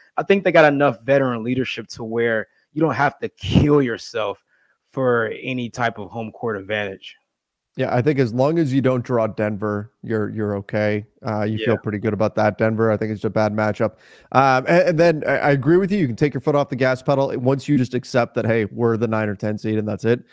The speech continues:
Speaker 2: Um, you can take your foot off the gas pedal a little bit with LeBron and A D, as long as you're also very confident that Utah is not gonna make a charge up in the standings. Once again, Utah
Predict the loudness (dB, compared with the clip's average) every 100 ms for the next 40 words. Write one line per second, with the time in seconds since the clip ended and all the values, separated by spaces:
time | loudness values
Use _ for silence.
0 | _ _ _ _ 0 2 0 -2 -8 _
1 | _ _ _ _ 0 2 2 0 -2 -2
2 | 0 0 0 0 0 0 0 0 0 -2
3 | -4 -2 0 0 0 0 -2 0 -2 0
4 | 0 0 0 2 0 -2 -2 0 -2 -2
5 | -4 -2 -4 -2 -4 -4 0 0 2 0
6 | 0 -2 -4 -2 -2 -2 -4 -4 0 0
7 | 0 -2 -4 -8 -2 -2 0 -2 -2 -4
8 | -2 -2 0 0 2 0